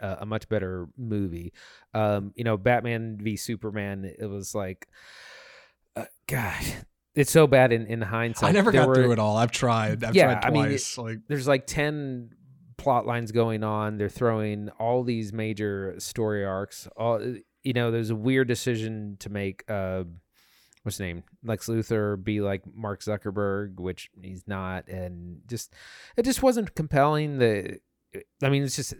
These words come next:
Speaker 1: lacking in, actually just a lot of, like, storytelling issues, like, not, not uninteresting characters,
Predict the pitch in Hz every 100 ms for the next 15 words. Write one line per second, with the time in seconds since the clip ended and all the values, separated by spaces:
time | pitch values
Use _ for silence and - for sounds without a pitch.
0 | 104 107 127 131 127 120 123 135 123 117
1 | 117 117 113 95 98 101 - 101 92 90
2 | 92 85 82 85 _ _ - 98 - 85
3 | - 90 87 85 - - - _ - -
4 | 127 113 113 - 139 135 143 131 120 123
5 | 123 160 147 135 147 139 127 123 117 -